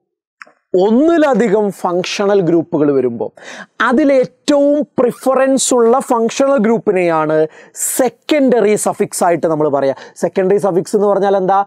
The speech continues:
ആ പേരിൻ്റെ ഏറ്റവും അവസാനമുള്ള സാധനമല്ലേ സെക്കൻഡറി സഫിക്സ് എന്ന് പറഞ്ഞാൽ? ഒരു ഓർഗാനിക് കോമ്പൗണ്ടിനകത്ത്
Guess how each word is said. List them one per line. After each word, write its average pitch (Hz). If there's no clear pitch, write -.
ആ 170
പേരിൻ്റെ 180
ഏറ്റവും 190
അവസാനമുള്ള 196
സാധനമല്ലേ 196
സെക്കൻഡറി 175
സഫിക്സ് 147
എന്ന് 254
പറഞ്ഞാൽ? 269
ഒരു 285
ഓർഗാനിക് 226
കോമ്പൗണ്ടിനകത്ത് 226